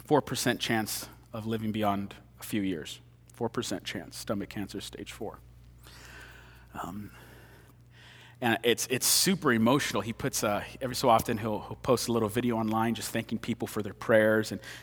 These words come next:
encouraging people to keep praying for him. But he talks about how many of his Muslim friend,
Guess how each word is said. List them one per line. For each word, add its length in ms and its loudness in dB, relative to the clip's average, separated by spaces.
encouraging 520 0
people 300 -6
to 120 -6
keep 240 -6
praying 280 0
for 140 -6
him. 80 -4
But 100 -4
he 60 -6
talks 440 2
about 320 2
how 260 6
many 320 6
of 140 6
his 180 4
Muslim 460 6
friend, 280 6